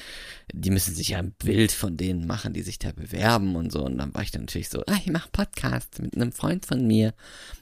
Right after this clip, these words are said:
Und dann war die auch direkt so, „Ja, es klingt schon sehr, ihr klingt schon sehr ähnlich.“ <laughs> Hab ich dann auch gedacht, hm, ja, also ich glaub, äh, im, im Rundfunk würde man das nicht,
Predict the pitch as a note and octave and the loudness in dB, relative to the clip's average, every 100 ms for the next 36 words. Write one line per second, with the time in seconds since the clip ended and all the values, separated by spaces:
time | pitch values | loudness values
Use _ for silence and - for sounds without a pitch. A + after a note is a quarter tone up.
0 | - F#2 F2 F2 E2+ B1 - E2+ F#2 E2+ | -4 2 4 4 4 2 2 0 0 -2
1 | - - - - G#3+ G3+ - F3+ G#2+ F#3+ | -4 -10 -6 2 6 6 6 4 6 4
2 | - E3+ F3 G3 - F#3+ F3 D#3 E3 E3+ | 6 4 6 6 8 8 8 6 6 6
3 | D3 A#2+ C3 D#3 - F#3 F3+ - F#3+ G3 | 6 4 4 2 4 2 4 4 6 4
4 | D#3 F#3 D3 C3+ D3+ D3+ B2+ G2+ F2 - | 4 4 6 6 6 8 6 4 4 2
5 | - - - - - - E3 C3+ - A2+ | 0 -4 -4 -6 -4 4 4 4 0 0
6 | F#2 - - - G#2 A#2 A#2+ - - - | 0 -4 -2 -2 4 6 6 2 -14 -12
7 | - - - F#2+ F2 F#2 F#2 - - F#2 | -14 -8 0 2 6 4 4 0 -2 -2
8 | F2+ F#2 F2+ - - D2+ - - D#2+ - | 0 0 -2 -2 0 0 0 -2 -4 -2
9 | F2 F2+ A2+ E3 D#3+ C3+ B2 B2 A2+ A2 | 2 6 6 6 6 6 8 8 8 8
10 | G2+ - G#2+ - - | 6 6 4 2 -8